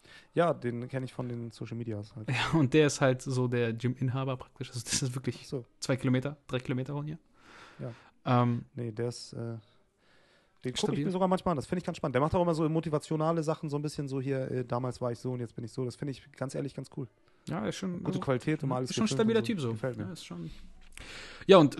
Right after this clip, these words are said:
Speaker 2: das ist der einzige Grund, warum ich überhaupt, äh, Calisthenics kenne, weil ich das irgendwie so, ich war einfach bei dem, ich kenn auch seinen Co-Partner, der hat, <laughs> das ist so ein bisschen verzwickte Beziehung, weil sein, sein Typ, mit dem er da zusammen dieses Gym aufgemacht hat, hat in einem anderen Gym gearbeitet, wo ich mich als erstes angemeldet hab.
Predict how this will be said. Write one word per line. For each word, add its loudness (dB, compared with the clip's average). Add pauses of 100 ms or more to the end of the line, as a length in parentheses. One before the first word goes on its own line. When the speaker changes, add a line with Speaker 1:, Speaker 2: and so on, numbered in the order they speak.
Speaker 2:
das 10
ist 4
der 8
einzige 6
Grund, 4
warum 6
ich 4
überhaupt, 4
äh, 4
Calisthenics 0
kenne, 6
weil 4
ich -2
das -2
irgendwie 0
so, -2
ich -12
war 2
einfach -4
bei 0
dem, 0
ich -6
kenn -2
auch -2
seinen 0
Co-Partner, 0
der 0
hat, -2 (160)
<laughs> -18
das -10
ist -2
so -6
ein -6
bisschen -8
verzwickte -10
Beziehung, -4
weil -6
sein, -4
sein -4
Typ, -2
mit -2
dem 0
er 0
da -2
zusammen 0
dieses -2
Gym 0
aufgemacht -6
hat, -10 (340)
hat -2
in 4
einem 4
anderen 8
Gym 6
gearbeitet, 4 (220)
wo 10
ich 0
mich -2
als 0
erstes 4
angemeldet 4
hab. -12